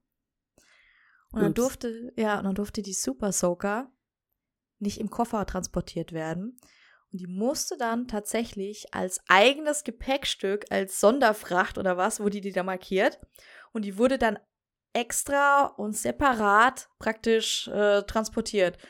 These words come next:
Speaker 1: Von, äh, Frankfurt nach Hongkong und von Hongkong dann auf die Philippinen.
Speaker 2: Shit.
Speaker 1: Und ich, werde ich nie vergessen. Und dann <laughs> hast du das Gepäckband, dieser Anblick, ne? Die ganzen Koffer. <laughs> Und dazwischen den Koffern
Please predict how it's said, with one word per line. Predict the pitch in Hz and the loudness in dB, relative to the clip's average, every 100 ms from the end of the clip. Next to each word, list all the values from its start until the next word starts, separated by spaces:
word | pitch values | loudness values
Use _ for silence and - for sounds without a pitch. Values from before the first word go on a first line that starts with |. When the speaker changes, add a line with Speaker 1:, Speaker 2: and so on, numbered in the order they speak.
| - - | -20 -20
Speaker 1:
Von, | - - 196 208 208 190 | -4 4 4 4 -4 0
äh, | 196 | 0
Frankfurt | 190 - 233 254 294 277 269 | 0 2 2 2 4 4 4
nach | 226 208 - - | 4 4 4 0
Hongkong | 233 269 262 262 254 | -2 2 2 2 -2
und | 220 | -6
von | 220 202 | -6 -4
Hongkong | 214 214 214 208 | -4 -2 -4 -2
dann | 202 196 196 202 - - | 0 0 0 -10 -18 -12
auf | - 185 | -8 -6
die | 202 | -4
Philippinen. | 202 190 190 196 180 202 _ _ _ _ | -4 -4 -2 -4 -4 -10 _ _ _ _
Speaker 2:
Shit. | - - - - - | -8 -6 -6 -12 -12
Speaker 1:
Und | 202 | -12
ich, | 196 185 - | -12 -12 -6
werde | 196 | -4
ich | 196 - | -2 2
nie | 233 | 2
vergessen. | 226 202 214 214 196 214 - - - | 2 2 2 0 -6 -8 -14 -14 -4
Und | 254 | -2
dann | 277 - | -2 -6
<laughs> | - | -4
hast | 359 - | -4 2
du | 294 | 2
das | 262 269 | 2 -2
Gepäckband, | 262 - 285 370 - 214 294 - - - | -4 2 2 2 0 -2 -2 -12 -16 -4
dieser | 247 254 | 4 8
Anblick, | 285 370 277 226 226 | 8 6 4 2 2
ne? | 226 247 - | -2 -2 -4
Die | 254 | 2
ganzen | 254 330 392 - | 10 10 10 6
Koffer. | - 311 - 240 | 8 8 8 4
<laughs> | 403 - - 1077 1077 - - - - | 4 -2 -6 -6 -6 -10 -18 -2 6
Und | 554 539 | 8 8
dazwischen | 453 - 403 - 440 | 2 2 -2 -2 -2
den | 359 | -4
Koffern | - - 302 330 | -4 2 4 4